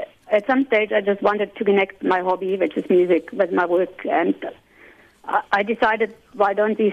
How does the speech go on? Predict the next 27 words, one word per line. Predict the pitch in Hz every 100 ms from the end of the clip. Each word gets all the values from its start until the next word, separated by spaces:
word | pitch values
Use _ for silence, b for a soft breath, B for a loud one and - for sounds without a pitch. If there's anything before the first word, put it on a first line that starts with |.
| -
start | 214 214
looking | 214 226 220 202
at | 190 -
the |
wood | 202 226
that | 185 190
we | 190
have | 190 226 226
here, | 208 226
which | 190 -
is | 180 - - - 139
very | 190 196 240
high | 175 196 -
quality | - 208 208 202 208
wood, | 180 196 196 190 -
um, | 190 180 175 -
and | 190 185 -
see | 220 196
if | 185
we | 208
can | 214 202
potentially | 202 220 233 - 190
use | 185 202 190 185
that | 165 - - -
to |
make | 185 165
instruments. | 180 160 - - 311